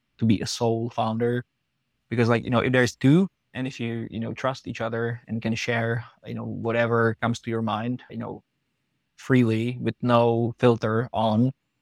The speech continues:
that helps a lot, you know. And if a certain person gets you because, you know, he knows your personality and he knows, you know, how you are dealing and processing things, he,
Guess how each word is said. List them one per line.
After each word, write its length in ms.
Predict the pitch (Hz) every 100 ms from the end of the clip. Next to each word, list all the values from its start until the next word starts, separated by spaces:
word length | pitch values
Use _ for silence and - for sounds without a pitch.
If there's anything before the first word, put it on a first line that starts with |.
| _ -
that 140 | 120
helps 240 | 113 110
a 60 | 104
lot, 280 | 98 104 - _ _ _
you 100 | -
know. 220 | 98 -
And 140 | - 110
if 240 | 117 - -
a 40 |
certain 280 | 117 127 139
person 320 | 131 120 123
gets 240 | 113 - -
you 220 | 165 175
because, 220 | 151 113 113 - _ _ _
you 60 | 104
know, 140 | 90
he 200 | 110 117
knows 260 | 117 117 117
your 100 | 113
personality 680 | 104 113 113 110 117 120 120
and 100 | 110
he 80 | 113
knows, 320 | 113 113 -
you 60 |
know, 60 | 113
how 120 | 113
you 80 | 113
are 100 | 113
dealing 380 | 110 117 120 117
and 120 | 113
processing 440 | 110 107 - 131 123
things, 460 | - 127 131 123 - _ _ _ _
he, 200 | - 143